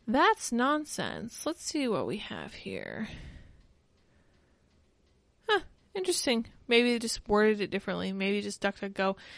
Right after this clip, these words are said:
There comes a point, too, with Google. It's just like, what even is the point? There's literally no point to, uh,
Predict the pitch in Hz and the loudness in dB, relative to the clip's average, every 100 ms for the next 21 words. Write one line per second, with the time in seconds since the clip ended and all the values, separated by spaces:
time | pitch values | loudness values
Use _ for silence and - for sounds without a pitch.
0 | - - 311 302 269 - 247 226 - - | -2 2 6 6 6 6 6 6 4 4
1 | 247 214 - 214 226 214 226 202 190 208 | 6 4 4 6 6 6 2 0 2 0
2 | - 226 226 226 - 214 233 208 196 - | 0 -2 0 0 4 4 4 0 -4 2
3 | 214 196 180 208 - 202 202 214 220 214 | 4 4 2 -2 -2 -2 2 2 4 2
4 | 214 196 190 196 - 196 190 - - 190 | 2 0 0 0 -2 -2 -4 -6 -2 0
5 | 185 165 165 | 0 0 -4